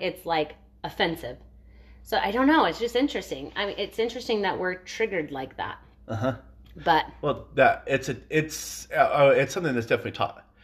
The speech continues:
Speaker 2: It's something that's learned. It's something that says, you know, somewhere, some, somewhere down the line, s-, um, someone said it wasn't okay.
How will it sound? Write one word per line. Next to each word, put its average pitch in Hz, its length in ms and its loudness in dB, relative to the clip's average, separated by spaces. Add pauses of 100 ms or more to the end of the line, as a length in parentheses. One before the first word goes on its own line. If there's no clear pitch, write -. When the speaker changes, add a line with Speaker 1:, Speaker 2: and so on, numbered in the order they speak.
(260)
Speaker 2:
It's 123 120 -2
something 156 220 6
that's 120 220 2
learned. 98 360 2
It's 104 160 -6
something 139 300 -6
that 120 220 -2
says, 110 280 -4
you 120 60 -2
know, 104 240 2 (200)
somewhere, 175 500 6
some, 151 340 2 (220)
somewhere 160 380 2
down 135 200 6
the 120 80 0
line, 117 460 0 (360)
s-, - 440 -20 (420)
um, 127 440 4
someone 160 280 0
said 139 160 4
it 113 80 6
wasn't 117 240 4
okay. - 360 -6